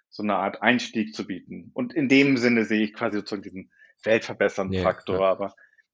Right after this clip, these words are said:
Speaker 1: ich, äh, mache mir jetzt keine Illusionen, dass das da darüber hinausgeht.
Speaker 2: Okay, äh,
Speaker 1: Und vielleicht, keine Ahnung, vielleicht vermittelt es ab und zu nochmal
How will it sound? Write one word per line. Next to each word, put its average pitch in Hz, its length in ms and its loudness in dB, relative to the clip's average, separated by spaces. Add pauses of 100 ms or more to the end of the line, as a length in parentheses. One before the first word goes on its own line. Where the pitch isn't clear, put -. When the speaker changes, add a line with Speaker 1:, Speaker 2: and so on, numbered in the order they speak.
Speaker 1:
ich, - 160 -16
äh, 101 160 -12
mache 107 140 -2
mir 110 80 0
jetzt 110 180 -4
keine 113 200 0
Illusionen, 101 480 0
dass 95 140 -8
das 101 140 -8
da 98 160 0
darüber 101 240 -2
hinausgeht. 98 480 -6
Speaker 2:
Okay, 101 320 -4
äh, - 180 0 (480)
Speaker 1:
Und 135 160 -2
vielleicht, 117 300 4
keine 107 200 -2
Ahnung, 95 280 -8
vielleicht - 240 -2
vermittelt 123 320 2
es 107 100 -2
ab 123 160 0
und 113 100 -6
zu - 120 -6
nochmal 104 440 0